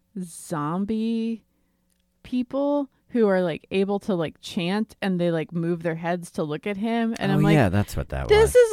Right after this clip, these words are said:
Speaker 1: a whole other concept."
Speaker 2: <laughs>
Speaker 1: Is this, like, the magic of the monster that, like, like, the mon-, the monster is bestowed on this, like, tribe of, like, like, um, like, pagan folks,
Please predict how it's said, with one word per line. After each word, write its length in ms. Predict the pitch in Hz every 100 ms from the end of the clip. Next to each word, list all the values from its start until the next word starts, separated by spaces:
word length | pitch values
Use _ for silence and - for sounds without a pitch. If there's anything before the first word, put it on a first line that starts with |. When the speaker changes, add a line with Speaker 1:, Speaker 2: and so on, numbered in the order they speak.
| 466
Speaker 1:
a 40 | 339
whole 240 | 415 427
other 220 | 453 440
concept." 1500 | 440 330 466 523 539 - - 262 165 160 - - 165 - 143 -
Speaker 2:
<laughs> 0 |
Speaker 1:
Is 180 | 294
this, 240 | 240 339 -
like, 220 | 330 254
the 80 | 277
magic 480 | 262 247 247 277 269
of 100 | 233
the 120 | 226
monster 720 | 190 180 214 285 - 339 359
that, 120 | 349
like, 200 | 254 247 - _ -
like, 160 | 202
the 100 | 190
mon-, 300 | 190 175 170
the 80 | 170
monster 420 | 170 190 226 254
is 160 | 233 202
bestowed 640 | 190 202 - 196 190 226
on 160 | 240 214
this, 220 | 202 196
like, 160 | 190 170
tribe 560 | - 180 175 185 214 196
of, 160 | 185
like, 340 | 180 175 175 170 _ _
like, 420 | 180 175 165 - - _ _ _ _ _ _ -
um, 640 | 185 170 156 67 101 - _ _ _ _ -
like, 320 | 180 147 - _ -
pagan 840 | 185 180 208 226 233 220 208 -
folks, 600 | - 254 247 269 - -